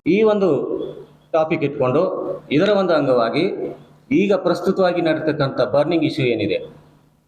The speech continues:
ಈಗ ಒಳ ಮೀಸಲಾತಿ ಅಂತಕ್ಕಂಥದ್ದು ಈಗ ಎಲ್ರೂ ಗಮನಕ್ಕಿದೆ, ಎಲ್ಲ ಜಾತಿಯಲ್ಲೂ ಮೀಸಲಾತಿ ಆಗ್ತಾ ಇದೆ. ಹಾಗೇನೆ ದಲಿತ ಸಮಾಜ ಸಾಮಾಜಿಕ,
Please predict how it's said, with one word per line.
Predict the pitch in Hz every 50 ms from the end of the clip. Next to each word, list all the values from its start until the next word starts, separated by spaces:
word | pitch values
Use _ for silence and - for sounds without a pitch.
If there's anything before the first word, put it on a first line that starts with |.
| _ _ _ _ _ _ _ _ _ -
ಈಗ | - 120
ಒಳ | 117 113 110 104 113 131 151
ಮೀಸಲಾತಿ | 170 175 170 165 165 165 147 143 135 - 135 131
ಅಂತಕ್ಕಂಥದ್ದು | 127 123 123 117 - 113 110 104 110 101 - 98 - -
ಈಗ | - 127 120 123
ಎಲ್ರೂ | 123 123 123 143 147 160
ಗಮನಕ್ಕಿದೆ, | 139 139 139 143 147 143 147 135 127 135 170 - - - - - - - _ -
ಎಲ್ಲ | 117 123 139 160 170
ಜಾತಿಯಲ್ಲೂ | 175 175 170 165 165 160 156 160 156 160 160
ಮೀಸಲಾತಿ | 151 151 143 - 147 135 127 127 - 127
ಆಗ್ತಾ | 120 113 113 - 113
ಇದೆ. | 104 101 - 139 - - - - - - - - - - - _ _ _ _ _ -
ಹಾಗೇನೆ | 117 143 165 202 202 185 165 139 - - - - - - - - - 101
ದಲಿತ | 147 165 208 226 220
ಸಮಾಜ | 220 165 185 180 175 175 160 156 165 175 180 - - - - - - - - - - _ _ _ _ _ _ _ -
ಸಾಮಾಜಿಕ, | - 147 147 156 175 185 170 185